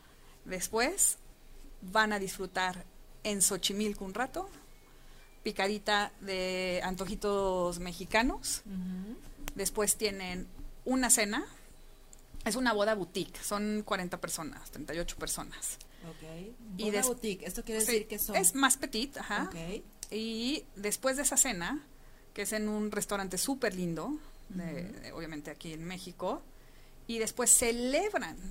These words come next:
Speaker 1: en otro hotel boutique.
Speaker 2: Ok.
Speaker 1: Y es ya el, el, el D J, la fiesta y el reventón.
Speaker 2: Ok.
Speaker 1: Entonces, está, está retador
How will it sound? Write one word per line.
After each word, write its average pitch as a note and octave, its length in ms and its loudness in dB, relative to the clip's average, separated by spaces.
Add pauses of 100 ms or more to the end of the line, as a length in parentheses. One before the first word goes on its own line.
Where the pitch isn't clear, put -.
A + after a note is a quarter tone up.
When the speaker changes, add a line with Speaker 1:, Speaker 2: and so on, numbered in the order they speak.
Speaker 1:
en G3+ 140 -4
otro G3+ 220 -4
hotel G3 240 -4
boutique. F#3+ 380 -4 (880)
Speaker 2:
Ok. F3+ 140 -16 (600)
Speaker 1:
Y G3+ 180 2
es F#3 180 0
ya F3+ 260 4
el, G3 400 -2
el, D#3 960 -6
el D#3+ 160 -6
D F3 100 -2
J, F3+ 360 2
la G3+ 80 2
fiesta G3+ 580 0
y A3 80 0
el E3 140 -2
reventón. F#3 760 4
Speaker 2:
Ok. - 640 -6
Speaker 1:
Entonces, G3 920 4
está, G3 560 2
está G3+ 560 2
retador F3+ 600 2